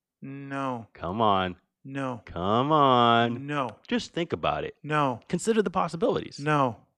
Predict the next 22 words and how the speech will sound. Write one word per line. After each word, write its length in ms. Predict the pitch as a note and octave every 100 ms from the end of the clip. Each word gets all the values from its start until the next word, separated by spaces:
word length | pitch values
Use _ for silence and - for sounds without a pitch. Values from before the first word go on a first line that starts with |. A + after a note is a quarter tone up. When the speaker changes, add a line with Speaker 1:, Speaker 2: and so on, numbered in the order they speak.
| _ _ _ _ _ _ _
Speaker 1:
It's 180 | D3 D3
an 80 | D3+ -
awful 320 | D#3+ D#3 D3
idea. 480 | C3+ C3+ C3+ A#2+ A#2 _
Speaker 2:
Is 200 | E4+ F#4+
it? 220 | G4 G#4 - _ -
Speaker 1:
This 200 | - -
is 100 | E3+
real 340 | D3+ E3 F3+
fighting, 460 | D3+ - F3 E3+ A#2
dog. 180 | A#2+ C#3+
This 160 | E3+ F3+
isn't, 280 | F3 F3 - _ _
there's 180 | - D3+
no, 180 | E3+ F#3
there's 200 | F#3 G3
no, 140 | G#3+ F#3+ - -
there 80 | E3 F#3
Speaker 2:
Exactly 400 | G#3+ E3+ E3+ D#3
to 100 | D3
the 80 |
point. 240 | C3+ F#3+